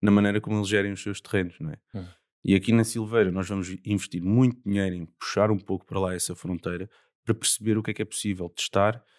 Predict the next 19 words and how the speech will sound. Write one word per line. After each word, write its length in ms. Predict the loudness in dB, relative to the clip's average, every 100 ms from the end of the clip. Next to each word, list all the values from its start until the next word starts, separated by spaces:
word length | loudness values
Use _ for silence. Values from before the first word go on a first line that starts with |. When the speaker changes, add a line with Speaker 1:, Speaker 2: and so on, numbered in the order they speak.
| _ _ -2
Speaker 1:
e 120 | -2
depois 400 | 0 0 0 0
então 300 | -4 -4 -6
tentar 240 | -4 -2
escalar 420 | -4 -2 0 0 2
isso 320 | -2 -4 -10 _ -2
para 140 | 2
outros 240 | 2 -2
projetos 540 | -12 -6 -4 -4 -6 -10
na, 240 | -6 -4 -6
na 160 | -8 -8
região 400 | -6 -4 -4 -6
e, 60 | -8
na, 180 | -10 -14 _ _ _ _ 2
e 60 |
no 100 | 4
resto 320 | 4 0 -6 -12
do 20 |
país. 380 | -8 -8 -8